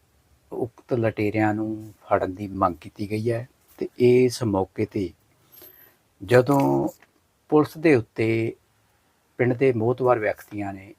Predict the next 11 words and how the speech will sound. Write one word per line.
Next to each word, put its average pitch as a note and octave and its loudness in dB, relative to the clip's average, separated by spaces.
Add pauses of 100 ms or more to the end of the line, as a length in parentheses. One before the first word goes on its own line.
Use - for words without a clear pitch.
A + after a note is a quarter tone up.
ਇਹ G#2+ -8 (120)
ਪ੍ਰੈਸ਼ਰ B2 0
ਬਣਾਇਆ G2 -2 (140)
ਕਿ B2+ -6 (200)
ਬਿਲਗੇ A2+ -2
ਦੇ B2+ -4
ਵਿੱਚ G#2+ -6 (840)
ਨਸ਼ਾ A#2 4
ਲਗਾਤਾਰ G#2+ 0
ਵਿਕਦਾ G#2 -18
ਹੈ, B2 -20